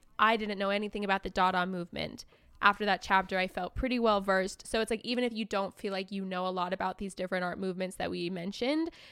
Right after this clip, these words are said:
she does a great job at, like, providing the education, but then also, like, providing the context of how the women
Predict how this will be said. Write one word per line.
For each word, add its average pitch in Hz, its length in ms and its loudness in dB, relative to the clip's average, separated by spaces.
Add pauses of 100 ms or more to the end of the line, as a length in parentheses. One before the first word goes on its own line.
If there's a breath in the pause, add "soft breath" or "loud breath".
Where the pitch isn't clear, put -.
(360 soft breath)
she - 180 -8
does 226 140 2
a 208 60 -4
great 196 320 0
job 196 260 4
at, - 80 -4
like, 196 160 -4
providing 196 400 -2
the 196 120 -2
education, 202 640 -2
but 233 120 -2
then 196 140 -2
also, 180 280 -2
like, 165 240 -8
providing 190 360 -4
the 175 60 -12
context - 540 -6
of - 60 -10
how 190 140 -2
the 196 100 -2
women 180 420 -4